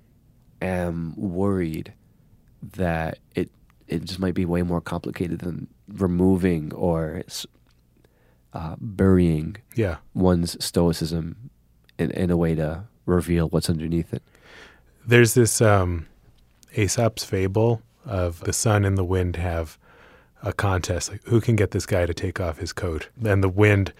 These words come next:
Speaker 2: goes first and tries to blow it off of him, and he just holds on to it tighter, and the sun warms him up, and he sets it down, right? And, and I feel like that is a, that's a piece of, I think about that with men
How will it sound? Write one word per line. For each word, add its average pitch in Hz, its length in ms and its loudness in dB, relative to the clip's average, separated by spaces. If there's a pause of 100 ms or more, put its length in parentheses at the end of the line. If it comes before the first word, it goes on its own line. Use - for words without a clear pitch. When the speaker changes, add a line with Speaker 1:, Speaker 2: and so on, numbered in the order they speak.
(140)
Speaker 2:
goes 101 220 4
first 104 360 4
and 98 80 0
tries 92 200 2
to 104 80 -2
blow 95 260 4
it 92 80 2
off 92 220 0
of 87 80 -12
him, 92 200 -2
and 87 80 -2
he 95 60 0
just 90 200 -4
holds 101 280 0
on 90 160 0
to 98 120 -4
it 98 100 -4
tighter, 87 440 0 (460)
and 98 140 0
the 87 40 -2
sun 92 500 0
warms 92 360 0
him 90 120 -2
up, 85 240 -4 (440)
and 92 120 -4
he 85 60 -2
sets - 300 -6
it 85 100 -8
down, 80 340 -6 (200)
right? 101 280 -2
And, 98 380 -2 (680)
and 120 120 6
I 123 100 6
feel 170 200 6
like 139 160 8
that 123 260 8
is 110 180 4
a, 104 120 2 (200)
that's 113 180 4
a 135 80 6
piece - 320 2
of, 104 340 0 (800)
I 127 100 2
think 151 160 6
about 127 220 8
that 117 140 6
with 101 160 2
men 98 500 4